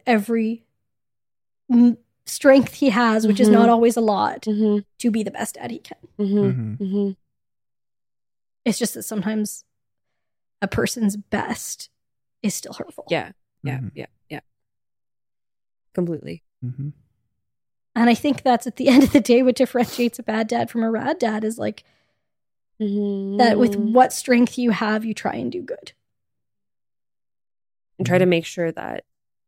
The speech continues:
Speaker 2: the child you're caring for is taken care of, like, w-, while they are in your care and then beyond when they are in your care. What are you leaving them with, whether it's, like, lessons or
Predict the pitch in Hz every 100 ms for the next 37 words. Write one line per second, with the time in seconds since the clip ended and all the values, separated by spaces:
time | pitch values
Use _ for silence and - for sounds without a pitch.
0 | _ _ _ _ _ _ _ _ _ 175
1 | - 156 90 - - 95 - - - 52
2 | 50 - - 60 - - _ - - _
3 | _ _ _ _ _ _ _ _ _ _
4 | _ _ _ _ _ - 208 180 165 165
5 | 160 175 220 226 - 170 170 175 175 180
6 | 165 165 160 156 151 165 160 - - 196
7 | 233 - 180 160 156 160 131 - - -
8 | - _ _ _ _ _ _ _ - 147
9 | 147 - - - - - - - _ _
10 | _ _ _ _ _ _ _ _ _ _
11 | _ _ - 175 175 170 160 160 156 156
12 | - 175 - - - - - - - -
13 | - 175 165 160 165 - - 160 160 64
14 | - 60 62